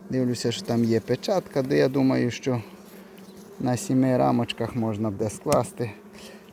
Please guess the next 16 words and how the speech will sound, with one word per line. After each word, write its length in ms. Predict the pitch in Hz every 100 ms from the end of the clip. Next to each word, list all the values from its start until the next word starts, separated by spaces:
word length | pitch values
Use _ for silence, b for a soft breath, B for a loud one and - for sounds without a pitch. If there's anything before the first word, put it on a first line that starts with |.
| -
Ну, 100 | 135
у 160 | 277 151
нас 280 | 143 113 113
в 20 |
запасі 560 | 123 120 127 113 -
є 280 | 110 107 98 87
в 40 | -
цьому 340 | 107 107 107
році 340 | 110 101 -
дуже 360 | 98 120 113 123
багато 600 | 101 117 117 104 - - - - - B B B B B -
і 100 | 113
повномедок. 920 | 123 120 117 120 175 196 180 180 - - B B - B B B B B -
Яких 420 | 143 139 180 180
повномедок, 880 | - 160 160 156 160 156 147 147 -
я 140 | 139